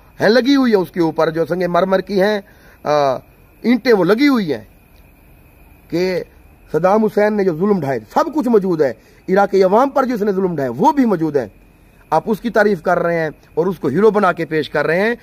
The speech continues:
खुदा रहा आप ऐसा ना करें, ऐसा ना करें। आप अपने आप को आशिक रसूल कहते हैं और अवाम के सामने उसको हीरो बनाकर पेश कह रहे हैं।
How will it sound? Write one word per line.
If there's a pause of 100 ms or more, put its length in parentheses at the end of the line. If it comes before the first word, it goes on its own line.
(160)
खुदा
रहा
आप
ऐसा
ना
करें,
ऐसा
ना
करें। (340)
आप
अपने
आप
को
आशिक
रसूल
कहते
हैं (280)
और
अवाम
के
सामने
उसको
हीरो
बनाकर
पेश
कह
रहे
हैं।